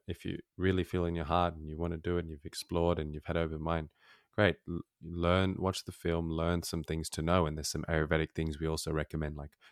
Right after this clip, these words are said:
doing oil massage to the baby before to protect it.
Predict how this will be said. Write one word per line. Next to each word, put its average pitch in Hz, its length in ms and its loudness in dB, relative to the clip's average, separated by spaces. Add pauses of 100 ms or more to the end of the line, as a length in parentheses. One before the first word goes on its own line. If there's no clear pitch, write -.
(100)
doing 76 320 0
oil 78 220 0
massage 76 460 -2
to - 120 -16
the 80 60 -4
baby 73 280 -2
before 76 320 -10
to - 120 -20
protect - 420 -10
it. 71 260 -10